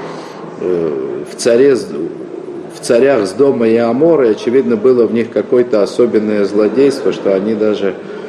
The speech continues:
что они даже сбежать с поля боя не смогли толком, попадали в ямы. Такова была воля Всевышнего. Вот. И, э, конечно, есть какой-то смысл в том,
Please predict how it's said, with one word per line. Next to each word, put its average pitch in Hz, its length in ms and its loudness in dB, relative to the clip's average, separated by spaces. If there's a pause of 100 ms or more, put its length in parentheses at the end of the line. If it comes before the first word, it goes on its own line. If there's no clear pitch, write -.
(160)
что 101 180 2
они 104 200 2
даже 107 280 2
сбежать 104 480 0
с - 40 -10
поля 98 280 2
боя 98 300 4
не 85 140 -4
смогли 85 480 -6
толком, 90 500 -4 (240)
попадали 87 520 0
в 80 80 -6
ямы. 82 300 -6 (280)
Такова 110 340 2
была 98 260 2
воля 92 280 2
Всевышнего. 87 540 -2 (1500)
Вот. 82 420 0 (160)
И, 127 460 4 (160)
э, 90 300 -2 (1300)
конечно, 139 460 2
есть 127 320 2
какой-то 120 500 2
смысл 120 560 0
в - 120 -6
том, 107 420 4